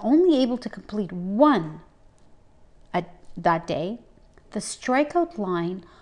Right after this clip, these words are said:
on that task, when I look at it, makes me feel a little bit less a failure.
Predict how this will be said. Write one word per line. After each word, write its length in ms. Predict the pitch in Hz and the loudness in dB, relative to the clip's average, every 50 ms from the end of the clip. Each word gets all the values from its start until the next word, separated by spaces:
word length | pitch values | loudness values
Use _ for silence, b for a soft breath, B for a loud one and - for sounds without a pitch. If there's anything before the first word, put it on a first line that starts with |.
| B B B | B B B
on 220 | 180 180 190 185 | -4 -4 -4 -2
that 300 | 185 202 208 233 233 - | -2 0 0 0 -2 -6
task, 720 | - - 233 214 175 156 160 160 - - - - - - - | -10 -6 -4 -4 -4 -4 -6 -10 -12 -16 -18 -16 -14 -10 -8
when 160 | 185 175 175 | -8 -6 -6
I 120 | 170 175 | -6 -8
look 460 | 170 170 165 160 156 160 170 170 - | -8 -8 -10 -8 -6 -8 -8 -6 -6
at 160 | 240 233 247 269 | -6 -4 -2 -2
it, 200 | 302 311 311 - - B B B B B B B B B B B - - | -2 -4 -4 -8 -14 B B B B B B B B B B B -6 0
makes 560 | 254 262 277 294 349 392 440 453 - - - | 2 4 6 6 6 4 4 0 -6 -10 -10
me 100 | 508 508 508 | -6 -6 -6
feel 640 | - - - 466 453 440 427 415 403 359 349 320 349 | -4 2 2 4 4 4 4 2 2 0 0 0 0
a 40 | 370 | 2
little 280 | 359 349 370 359 359 | 2 2 2 0 0
bit 220 | - 339 330 330 - | 0 -2 -4 -2 0
less 320 | 277 269 277 262 - - | -2 -2 -2 -4 -4 -6
a 60 | 262 | -6
failure. 640 | - - 226 208 208 202 180 175 160 156 147 - 160 | -4 0 2 2 4 4 2 0 -2 -4 -6 -8 -10